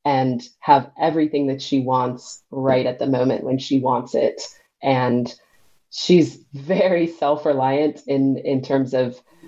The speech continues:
making, getting what she wants on her own,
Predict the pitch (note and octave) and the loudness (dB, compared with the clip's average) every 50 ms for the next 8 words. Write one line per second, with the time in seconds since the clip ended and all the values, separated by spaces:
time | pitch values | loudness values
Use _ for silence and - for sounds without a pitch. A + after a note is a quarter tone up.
0 | - - - _ _ - D#3 D#3 C#3+ C#3 C#3 D#3 C#3 C3 A#2+ - - - _ - | -20 -20 -20 _ _ -4 -2 0 0 0 0 0 -2 -2 -2 -6 -12 -20 _ -20
1 | F3+ B2 D3 C#3 D3 D3 C#3+ C#3 C3 - - - - C#3+ C#3 C#3+ - - - D#3 | -4 0 0 2 4 2 2 0 -2 -6 -12 0 2 2 2 2 -2 -2 -2 0
2 | C#3+ C3+ C3+ C#3+ D3+ D3+ - C#3+ C#3 C#3+ D3+ C#3+ C#3+ C#3 C#3+ C#3 C#3+ E3 G3 A3+ | 2 2 2 2 0 -2 -2 -4 -4 -2 -2 -2 -2 0 0 2 2 2 0 -2
3 | B3 B3 - | -4 -6 -10